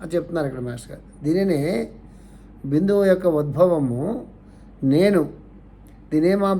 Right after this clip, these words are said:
the God, భగవంతుని పేరు. నేను అంటే భగవంతుడి తాలూకు పేరు ఇది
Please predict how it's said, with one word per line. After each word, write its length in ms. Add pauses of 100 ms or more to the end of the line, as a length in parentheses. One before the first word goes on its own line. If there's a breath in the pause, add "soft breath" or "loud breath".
the 140
God, 480 (400)
భగవంతుని 540
పేరు. 320
నేను 320
అంటే 180
భగవంతుడి 480
తాలూకు 340
పేరు 360 (160)
ఇది 220